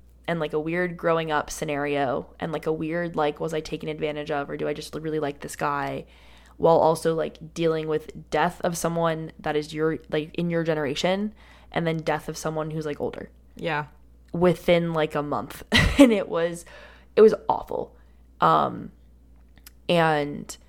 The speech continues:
Speaker 1: like, I will literally never forget the day that I heard, like, I learned that Tessa died. I'll never forget the day that I learned Pete died, and I'll never forget, like, their, their memorials because it was so fucking hard.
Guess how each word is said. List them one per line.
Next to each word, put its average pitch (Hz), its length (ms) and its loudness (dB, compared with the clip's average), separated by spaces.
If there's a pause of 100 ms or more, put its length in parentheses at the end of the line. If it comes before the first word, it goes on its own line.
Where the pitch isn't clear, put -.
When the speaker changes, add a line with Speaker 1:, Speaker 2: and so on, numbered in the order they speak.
(800)
Speaker 1:
like, - 280 0
I 160 240 6
will 185 220 0
literally 160 560 2
never 147 640 -2
forget 156 420 -2
the 156 100 -4
day 147 460 -2
that 147 140 -4
I 147 140 -4
heard, 143 400 -6
like, 160 140 -4
I 151 100 -2
learned 147 180 -4
that - 100 -8
Tessa 156 260 -6
died. 147 340 -4
I'll 156 140 0
never 151 300 -4
forget 151 280 -6
the 147 80 -6
day 147 160 -2
that 151 120 -2
I 147 80 -4
learned 147 220 -8
Pete - 220 -10
died, 143 300 -2
and 151 120 -4
I'll 147 160 -4
never 147 320 -6
forget, 143 480 -6 (460)
like, 147 240 -6
their, 127 260 -4 (320)
their 147 140 -4
memorials 117 560 -8
because 156 540 -6 (480)
it 160 200 4
was 151 360 0
so 135 720 -2
fucking 139 320 -12
hard. - 320 -12